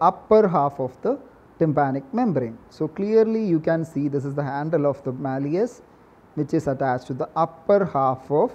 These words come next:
the tympanic membrane. And this, this point over here is the umbo, which is having the maximum convexity at the tympanic membrane, that is the umbo.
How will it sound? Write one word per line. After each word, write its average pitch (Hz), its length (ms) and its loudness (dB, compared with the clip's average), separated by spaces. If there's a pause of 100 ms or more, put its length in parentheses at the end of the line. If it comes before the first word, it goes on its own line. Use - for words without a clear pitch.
(440)
the 139 100 -2
tympanic 135 540 -2 (160)
membrane. 160 420 0 (460)
And 175 340 -2
this, - 280 -6 (1300)
this 214 200 -4
point 202 420 4
over 190 200 6
here 185 320 2
is 147 140 0
the - 240 -6
umbo, 135 600 0 (480)
which 143 220 -6 (400)
is 143 140 -2
having 151 320 0
the 147 60 -2
maximum 175 520 -2
convexity 160 720 -2
at 139 120 -4
the 143 220 -2 (380)
tympanic 156 420 2
membrane, 147 320 -2
that 147 180 0
is 139 120 -4
the 254 200 -6 (220)
umbo. 135 500 -4